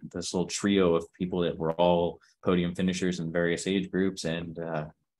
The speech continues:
everybody was just in disbelief, you know, after the day and the weather and everything that had come to pass. It seemed so strange to have such euphoria 'cause it was just so hard and so cold, but then suddenly, you know,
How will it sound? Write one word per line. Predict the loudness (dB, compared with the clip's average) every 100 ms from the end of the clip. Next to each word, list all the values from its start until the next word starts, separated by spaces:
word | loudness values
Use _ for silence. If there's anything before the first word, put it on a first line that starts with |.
| _ _ _ _ _ _ 4
everybody | 6 6 6 4
was | 2
just | 0 -2
in | 0
disbelief, | -2 -4 -4 -4 -4 -8
you | -6 0
know, | 2
after | 2 2
the | 0 2
day | 4 6 4 0
and | -4
the |
weather | -2 0 0 -2
and | -4
everything | -6 -6 -6
that | -8
had | -8 -10 -6
come | -6
to | -6
pass. | -4 -2 -2 -4 -10 -20 -20 -20 _ _ _ _ _ -10 6
It | 8
seemed | 10 8 8
so | 8 6
strange | 6 4 4 4 6 6 4 2 0
to | -2
have | 0 2 2 2
such | 0 2 4 2 0
euphoria | -8 -10 -4 -2 -2 -4 -8 -8
'cause | -4 -4
it | -4
was | -6 -4
just | 2 4 4 4 6
so | 6 6 6
hard | 4 2 2
and | -2 -2
so | 2 4
cold, | 2 -4 -4 -4 -6
but | -12 -6
then | -4 -4 0
suddenly, | 2 4 6 4 2
you | -2 -6
know, | -6 -6 -8